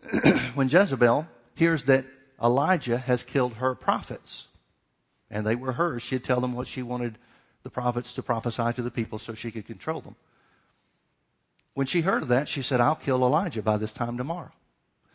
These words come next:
Well, Elijah hears that, now the anointing of God is not on him.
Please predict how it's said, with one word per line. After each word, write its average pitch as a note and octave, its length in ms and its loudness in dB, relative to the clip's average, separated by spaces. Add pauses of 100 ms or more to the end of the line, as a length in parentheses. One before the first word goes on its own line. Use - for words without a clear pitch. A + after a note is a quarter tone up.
(220)
Well, C#3 120 4
Elijah C#3 380 2
hears B2 240 2
that, D#3 340 -2 (280)
now E3+ 280 0
the D#3 120 0
anointing C3+ 360 0
of A2 120 -4
God D#3+ 240 0
is A2+ 120 -2
not A#2 180 -2
on E3 220 -2
him. G2 340 -12